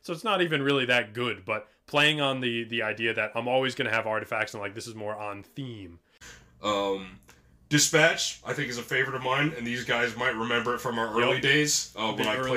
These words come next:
Speaker 2: played my
Speaker 1: days.
Speaker 2: janky, modern, legal artifact Stompy.
Speaker 1: <laughs>
Speaker 2: Uh, Dispatch is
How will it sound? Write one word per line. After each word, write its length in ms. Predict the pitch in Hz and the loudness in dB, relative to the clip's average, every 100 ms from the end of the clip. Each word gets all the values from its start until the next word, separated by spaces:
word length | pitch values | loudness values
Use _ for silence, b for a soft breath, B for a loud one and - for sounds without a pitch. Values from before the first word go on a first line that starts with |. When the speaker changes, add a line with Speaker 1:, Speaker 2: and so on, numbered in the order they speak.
| 117 | 2
Speaker 2:
played 20 | |
my 140 | 113 113 | 0 0
Speaker 1:
days. 240 | 113 - - _ - | -4 -12 -20 _ -14
Speaker 2:
janky, 600 | 113 127 127 131 131 127 123 | 0 4 4 2 -2 -4 -6
modern, 680 | 113 117 120 127 127 127 135 - | -2 2 2 2 -2 -4 -10 -8
legal 560 | 120 127 131 131 135 - - - | -4 -2 0 0 0 -6 -12 -2
artifact 400 | 117 117 123 120 | -2 2 0 2
Stompy. 560 | - 120 127 139 143 - - | 2 0 0 -2 -4 -6 -12
Speaker 1:
<laughs> 120 | 101 95 B B 110 | -14 -12 B B -6
Speaker 2:
Uh, 160 | 110 | -4
Dispatch 640 | 107 131 - 143 147 143 - | -2 -2 4 6 4 2 -2
is 640 | 127 131 123 120 - - | 0 0 -2 0 -2 -2